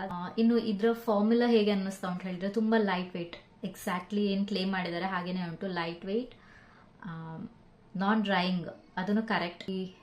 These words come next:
ಲಿಪ್ಸ್ ಅಲ್ಲಿರುವಂಥ ಲೈನ್ಸ್ ಎಲ್ಲ ಸೆಟ್ಲ್ ಆದಾಗೆ ಅನ್ಸೋದಿಲ್ಲ. ಮತ್ತೆ, ಆ, ತುಂಬಾ ಲೈಟ್ ವೇಟ್, ಏನು ನೀವು ಅಪ್ಲೈ ಮಾಡ್ಲಿಲ್ಲ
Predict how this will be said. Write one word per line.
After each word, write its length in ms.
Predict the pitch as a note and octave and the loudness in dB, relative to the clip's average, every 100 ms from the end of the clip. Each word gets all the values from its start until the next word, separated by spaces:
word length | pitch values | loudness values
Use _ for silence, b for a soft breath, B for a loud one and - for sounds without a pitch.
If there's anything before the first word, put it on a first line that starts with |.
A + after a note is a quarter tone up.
| - | -4
ಲಿಪ್ಸ್ 300 | G3+ G3+ - | -4 -2 2
ಅಲ್ಲಿರುವಂಥ 360 | A3+ G#3 G3+ G3+ | 4 4 4 2
ಲೈನ್ಸ್ 420 | F#3+ F#3 G3 G#3 | 0 0 0 0
ಎಲ್ಲ 160 | G3+ | 0
ಸೆಟ್ಲ್ 380 | F#3+ G#3 F#3+ G3+ | 0 -2 -2 0
ಆದಾಗೆ 460 | F#3 F3 F3 E3+ F3 | 0 0 -2 -4 -8
ಅನ್ಸೋದಿಲ್ಲ. 680 | - F3+ E3+ F#3 E3 D#3+ | -6 -8 -6 -6 -6 -6
ಮತ್ತೆ, 560 | D#3+ E3 E3 - E3+ E3 B B B - | -8 -10 -12 -10 -10 -10 B B B -12
ಆ, 140 | F#3 | -10
ತುಂಬಾ 320 | F#3 A3+ B3+ | -2 2 6
ಲೈಟ್ 300 | A#3 G#3 A3+ | 6 6 4
ವೇಟ್, 160 | A#3 A3 | 4 4
ಏನು 160 | G#3+ A3 | 4 4
ನೀವು 280 | G#3+ G3+ | 2 0
ಅಪ್ಲೈ 380 | G3 - G#3+ A3 | -2 -2 2 4
ಮಾಡ್ಲಿಲ್ಲ 560 | G#3 F#3 F#3 G3 G3 | 4 2 2 2 0